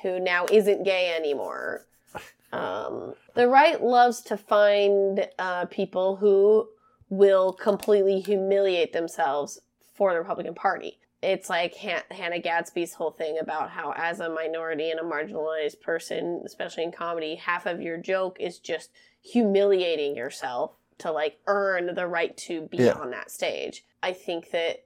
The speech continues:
Speaker 1: that's a lot of what they look for is someone who's willing to do that, and especially if they can do it for money,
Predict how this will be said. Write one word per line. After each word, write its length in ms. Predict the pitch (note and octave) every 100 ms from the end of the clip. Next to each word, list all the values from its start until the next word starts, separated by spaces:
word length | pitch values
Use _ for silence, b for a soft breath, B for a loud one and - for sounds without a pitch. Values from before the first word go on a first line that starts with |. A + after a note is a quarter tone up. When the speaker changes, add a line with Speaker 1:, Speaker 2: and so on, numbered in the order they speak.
| -
Speaker 1:
that's 680 | F#3 G3 D#3+ E3+ - - -
a 100 | F3
lot 280 | F3 D#3 D3+
of 60 |
what 160 | E3 D#3+
they 120 | D3
look 220 | C#3+ A#3+ -
for 480 | - C#3 D3+ E3+ _ _ _ _
is 240 | - F#3+ F3+
someone 500 | F#3 F3+ F3 F3 E3+ -
who's 200 | F#3+ F3
willing 260 | F#3+ F#3 F3+
to 80 | F3
do 40 |
that, 220 | F3 E3 -
and 140 | F3
especially 420 | F3 - G3 F#3+
if 60 | F#3
they 120 | E3+
can 160 | E3+ D#3+
do 120 | D#3
it 100 | D3
for 180 | - D#3
money, 520 | E3 G#3 F3+ F3 G#3